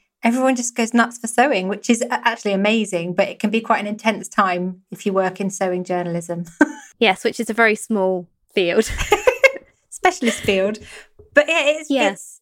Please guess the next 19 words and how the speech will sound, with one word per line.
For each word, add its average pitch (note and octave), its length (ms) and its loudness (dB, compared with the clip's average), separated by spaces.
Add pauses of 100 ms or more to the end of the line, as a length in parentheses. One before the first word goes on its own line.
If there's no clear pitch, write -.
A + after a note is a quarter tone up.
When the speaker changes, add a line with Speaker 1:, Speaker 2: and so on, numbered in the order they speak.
Speaker 1:
it's D4+ 180 -4
this D4+ 180 -4
time, E4 280 2
isn't D4 200 -4
it, - 100 -6
where G3+ 160 -2
suddenly A#3+ 380 -2
you A3+ 100 -4
get A#3 160 -6
this A3+ 180 -6
explosion B3+ 580 -2
every F#3+ 240 -4
year F#3 440 -4
of G#3 160 -6
a G#3 40 -2
load G#3+ 260 -2
of A3 120 -12
people C#4 300 -4
that - 240 -8